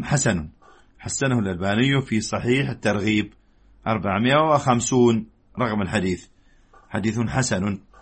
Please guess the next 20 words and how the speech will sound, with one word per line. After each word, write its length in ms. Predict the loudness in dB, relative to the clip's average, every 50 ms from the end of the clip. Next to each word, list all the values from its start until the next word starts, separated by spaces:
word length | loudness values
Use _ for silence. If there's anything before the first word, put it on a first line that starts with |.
| -20 -20 _ _ _ -20 _ _ -4
عن 140 | 0 0
أبي 180 | 0 0 0 -2
هريرة 640 | 0 2 2 2 2 2 0 0 2 2 2 2 2
رضي 240 | 0 0 -2 -2 -2
الله 200 | -2 -2 0 0
عنه 320 | 0 -2 0 0 -2 -2
أن 120 | 0 -2
رسول 360 | -2 -2 -4 -6 -6 -6 -6 -4
الله 320 | -4 -2 -4 -4 -4 -6
صلى 120 | -8 -8
الله 120 | -8 -8 -6
عليه 40 | -6
وسلم 500 | -6 -6 -6 -6 -4 -6 -4 -4 -6 -4
قال: 360 | 0 2 2 2 2 2 0
"منتظر 640 | -2 -2 -2 -2 -2 -2 0 0 0 -2 -2 -2
الصلاة 600 | -2 -2 -6 -6 -4 -4 0 0 0 0 0 -2 -4
بعد 420 | -8 -4 -2 0 0 0 0 -2
الصلاة"، 560 | -4 -6 -6 -4 -2 -2 -2 -2 -4 -6 -8 -14 -20 _ _ _ -20 -20 -20 -20 -20 -20 -20 -20 _ _ _ _ -6
يعني 320 | -4 -2 -2 0 0 0
أجره 600 | 0 0 0 -2 0 2 2 2 2 0 -2 -8